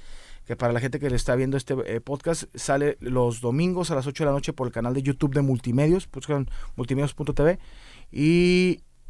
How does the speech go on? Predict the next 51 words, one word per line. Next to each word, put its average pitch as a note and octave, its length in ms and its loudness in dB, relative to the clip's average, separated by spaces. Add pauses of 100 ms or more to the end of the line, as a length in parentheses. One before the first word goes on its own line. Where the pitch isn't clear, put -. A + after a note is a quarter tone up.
ya D#3 320 8
el D#3 80 6
veinte D#3 300 4
de D#3 40 6
noviembre D3+ 380 4
se - 120 -2
estrena D3 380 2
a D3 40 6
las C3 180 4
doce D#3+ 220 2
de G3 60 6
la G3 60 6
noche, A3 220 0
que D#3 60 -4
ya C#3 80 2
sería C#3+ 200 2
sábado D#3 340 4
en D3+ 40 2
la D3 60 0
madrugada, D#3 460 4 (640)
para E3+ 240 6
teleabierta, D3+ 720 2
ahí - 100 -4
lo B2 80 2
van C3 80 2
a B2+ 80 0
poder B2 260 4
ver. G#2+ 220 0 (440)
Este, A2+ 800 0 (180)
y E3+ 340 0
le E3 80 6
voy D#3+ 100 8
a F#3+ 40 8
echar G3 180 0
muchas G3+ 240 -4
ganas F3 400 0
a D#3+ 60 -2
este D3+ 180 -8
proyecto, C3+ 420 -4
no C3 100 -4
sé D3 160 -4
cuánto D3 320 -4
dure, D#3 380 0
esperemos C3+ 380 -4
que - 80 -6
dure C#3 180 0
mucho, D#3+ 300 -4
y D3 40 -2
si C#3 120 -4
dura C#3 220 0
poquito, C#3+ 480 -4